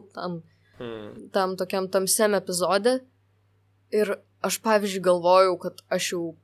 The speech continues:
Speaker 1: paleidus tai, aš pamiršus, kad, nu, tai buvo mano praeitis, kad man geriau jau, nu, ta prasme, viskas geriau, bet supratau, kad iš mano pasąmonės va tas atėjo, kad vis dar aš tiesiog,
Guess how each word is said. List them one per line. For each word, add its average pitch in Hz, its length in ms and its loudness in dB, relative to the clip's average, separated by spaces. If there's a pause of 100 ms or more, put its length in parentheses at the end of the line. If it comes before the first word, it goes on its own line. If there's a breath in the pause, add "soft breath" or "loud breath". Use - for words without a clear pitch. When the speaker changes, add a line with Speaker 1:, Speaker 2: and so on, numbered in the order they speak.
Speaker 1:
paleidus 240 680 2
tai, 233 300 6
aš - 280 -6
pamiršus, 208 960 0
kad, 165 300 -8 (120)
nu, 185 220 -6
tai 175 220 -4
buvo 170 320 -2
mano 160 260 -6
praeitis, 202 720 2
kad 180 280 -6 (160)
man 175 340 -4
geriau 196 460 2
jau, 220 160 -2 (600 soft breath)
nu, 220 120 -8
ta 226 100 0
prasme, 226 300 0
viskas 202 320 -4
geriau, 196 160 2
bet 196 180 0
supratau, 196 420 0
kad 196 220 -2
iš 190 140 -8
mano 196 240 -2
pasąmonės 190 640 -2
va 175 80 -2
tas 196 240 -6
atėjo, 196 240 -4
kad 190 160 -12
vis 196 200 -4
dar 196 200 0
aš - 160 -6
tiesiog, 202 340 -4